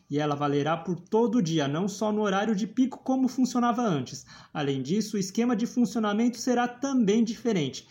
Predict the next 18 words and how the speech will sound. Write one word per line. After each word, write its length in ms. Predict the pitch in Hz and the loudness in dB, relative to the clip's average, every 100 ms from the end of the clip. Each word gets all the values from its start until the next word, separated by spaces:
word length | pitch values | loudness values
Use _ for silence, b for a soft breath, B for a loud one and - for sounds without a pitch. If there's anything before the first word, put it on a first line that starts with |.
| B B _ | B B _
Carros 340 | 175 170 160 156 | -2 0 0 -4
com 180 | 180 151 | -4 -4
placas 440 | 165 160 160 143 | -2 -2 -2 -4
de 60 | 147 | -4
final 540 | - 143 135 135 - | -6 -4 -4 -4 -4
ímpar 580 | 202 254 254 269 - - | 0 2 2 -2 -4 -8
poderão 380 | - 220 220 254 | 0 2 2 2
circular 600 | - 254 240 214 208 220 220 | 0 0 2 0 0 0 2
em 160 | 220 | 2
dias 380 | 180 233 - - - | 2 -2 -2 -4 4
ímpares 500 | 240 185 143 127 135 | 4 4 0 -4 -4
e 60 | |
placas 420 | 139 156 165 190 - | -4 -2 -2 -2 -6
com 160 | 180 | -6
final 380 | - 151 131 - | -4 -4 -4 -2
par 480 | 160 214 214 - - | 0 0 -2 -12 -6
poderão 380 | 262 240 240 247 | -2 2 4 2
circular 580 | - 240 220 202 220 | 2 0 0 0 0